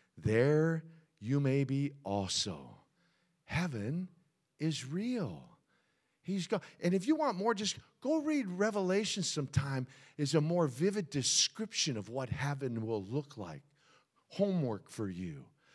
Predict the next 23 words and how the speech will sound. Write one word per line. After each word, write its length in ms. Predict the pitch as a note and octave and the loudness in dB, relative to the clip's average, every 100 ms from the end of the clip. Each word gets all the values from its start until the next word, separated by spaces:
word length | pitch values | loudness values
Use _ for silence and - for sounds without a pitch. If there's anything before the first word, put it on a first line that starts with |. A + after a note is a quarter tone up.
| _ | _
Go 160 | - F3 | -2 0
read 320 | E3+ F#3+ F3+ | 2 0 0
that 200 | F3+ E3+ | 2 2
on 240 | E3 D#3 C3+ | 2 0 0
your 200 | B2+ B2 | 2 2
own. 400 | C3 A2 E2 C2 - _ _ _ _ - _ _ | 2 2 -4 -10 -20 _ _ _ _ -20 _ _
But 140 | A3 A3+ | 2 4
hell 380 | G3+ C4+ C#4 | 4 4 4
is 200 | C#4 G3 | 2 0
real 460 | G#3+ A#3 A#3 A3+ A3+ | 0 4 6 6 6
as 240 | E3+ F3+ C#3+ | 2 2 2
well. 680 | D3+ G3 D#3+ A2+ - - _ _ _ _ - | 4 8 8 6 2 -12 _ _ _ _ 2
It 160 | F3+ G#3+ | 6 8
is. 680 | A#3 E3 G#2 C#2+ - - - _ _ - | 12 10 10 0 -10 -16 -16 _ _ 0
And 200 | F3 G#3 | 4 8
it 140 | A3+ A#3 | 8 10
is 400 | A#3 G#3 D#3+ - _ _ _ _ _ _ | 8 6 2 -2 _ _ _ _ _ _
going 300 | E3+ G#3+ G#3+ | 2 4 4
to 100 | G3 | 4
be 140 | G3+ | 4
hot. 540 | F3 C3 F3+ D#3 G#2 D#2 - _ _ _ _ _ _ | 4 8 12 12 10 4 -12 _ _ _ _ _ _
Jesus, 720 | G2+ G2+ A2+ A#2 A#2+ F3 - - | -6 -2 0 2 4 4 2 -2
Jesus 840 | - - F3 A3 C3+ G2+ E3+ - | -2 2 4 2 0 -2 -2 -4